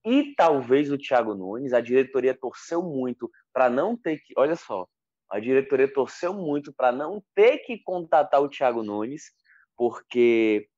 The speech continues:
as referências dele não eram muito boas, de relacionamento interno, de gestão de grupo, do próprio Corinthians, da maneira como ele saiu do Atlético Paranaense, mas os caras tinham estabelecido uma certa prioridade.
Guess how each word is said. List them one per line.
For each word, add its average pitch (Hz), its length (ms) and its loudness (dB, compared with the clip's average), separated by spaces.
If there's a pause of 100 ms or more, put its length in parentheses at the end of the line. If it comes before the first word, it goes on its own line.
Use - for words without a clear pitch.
(200)
as 113 200 0
referências 135 1300 -2 (420)
dele 143 480 2
não 165 320 0
eram 170 280 2
muito 170 280 -10
boas, 113 500 -2 (420)
de 104 80 -10
relacionamento 113 800 -2
interno, 113 640 -2
de 98 140 -14
gestão 95 360 -8
de 107 120 -8
grupo, 120 540 -2 (240)
do 120 80 -10
próprio 110 320 0
Corinthians, 120 640 -6
da 104 100 0
maneira 104 340 -4
como 113 140 -10
ele 101 120 -12
saiu 107 200 -4
do 101 60 -2
Atlético 98 440 -6
Paranaense, 123 800 -6 (360)
mas 123 180 0
os 143 100 -8
caras 139 320 0
tinham 135 200 -10
estabelecido 139 680 2
uma 131 140 -6
certa 127 280 -6
prioridade. 127 640 0